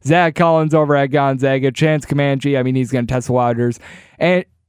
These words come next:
Angel Delgado over at Seton Hall, he's had a nice run of things. P J Dozier over at South Carolina. But then you get some of the guys I was mentioning a little bit earlier.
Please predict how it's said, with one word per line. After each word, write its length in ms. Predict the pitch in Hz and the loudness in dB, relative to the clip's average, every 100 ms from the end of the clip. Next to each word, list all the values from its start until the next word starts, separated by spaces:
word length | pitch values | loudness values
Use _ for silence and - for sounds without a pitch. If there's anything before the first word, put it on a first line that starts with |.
| _ - | _ -4
Angel 420 | 175 185 165 175 | 0 2 2 2
Delgado 680 | 160 156 143 143 143 143 135 | 2 2 2 2 2 2 2
over 180 | 135 135 | 2 0
at 120 | 131 | 0
Seton 220 | 139 139 | -2 0
Hall, 220 | 131 135 | 0 0
he's 220 | 135 131 123 | 0 -2 -2
had 160 | 127 | -2
a 60 | 120 | -2
nice 240 | 123 120 | -2 -2
run 160 | 123 123 | -2 -2
of 100 | 117 | -2
things. 220 | 123 120 | -4 -2
P 160 | 135 135 | -2 0
J 180 | 123 123 | 0 0
Dozier 540 | 120 120 123 117 117 | 0 0 0 -2 -2
over 320 | 123 113 117 | -2 -2 -2
at 320 | 113 113 110 - _ _ _ _ _ _ - - | -2 -2 -4 -10 _ _ _ _ _ _ -12 -2
South 240 | 123 110 | -2 0
Carolina. 540 | - 110 120 127 131 107 - - - - | -2 0 0 0 0 -4 -10 -20 -10 -2
But 200 | 143 165 | 0 2
then 340 | 196 214 190 - _ - | 2 2 -2 -8 _ -2
you 140 | 160 | 0
get 180 | 180 190 | 0 0
some 200 | 196 185 | 0 0
of 60 | |
the 40 | 175 | 0
guys 360 | 165 170 175 | 2 2 2
I 140 | 156 160 | 2 2
was 160 | 151 | 0
mentioning 460 | 139 160 156 160 151 | 0 -4 -2 -4 -2
a 40 | |
little 260 | 131 143 135 | -2 0 0
bit 120 | 123 | 0
earlier. 420 | 123 165 175 170 | 0 0 2 0